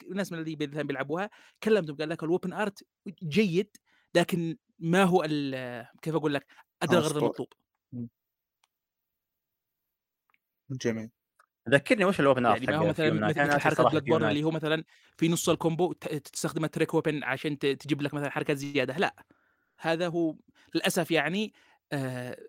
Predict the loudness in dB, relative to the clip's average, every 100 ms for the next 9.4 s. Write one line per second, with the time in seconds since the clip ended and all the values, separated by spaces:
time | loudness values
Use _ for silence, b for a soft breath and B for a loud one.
0 | -4 0 0 -2 -4 2 4 4 2 -2
1 | 0 -2 -2 -2 -2 -2 -6 -4 -2 -2
2 | -4 -4 -6 -4 -4 -2 -4 -4 -2 0
3 | 0 0 -2 -4 -2 -2 -4 b b 0
4 | 4 6 4 2 -2 -6 -10 -6 -4 -2
5 | -2 -4 -10 -8 -10 -12 _ _ _ _
6 | _ _ _ _ _ _ _ _ _ _
7 | _ _ b b b b 0 2 4 2
8 | 2 0 2 2 4 4 4 -4 -6 -4
9 | 0 0 0